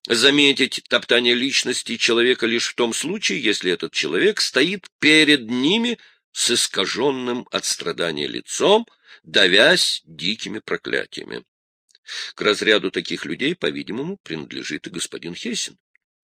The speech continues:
То бесконечное попрание личности, которое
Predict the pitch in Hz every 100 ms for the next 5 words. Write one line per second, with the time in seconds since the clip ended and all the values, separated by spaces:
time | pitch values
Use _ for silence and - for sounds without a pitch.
0 | _ _ - _ _ _ _ _ _ _
1 | _ 180 208 180 180 - 170 170 - 151
2 | 143 131 117 117 107 90 95 - - 71
3 | - 85 76 85 92 90 90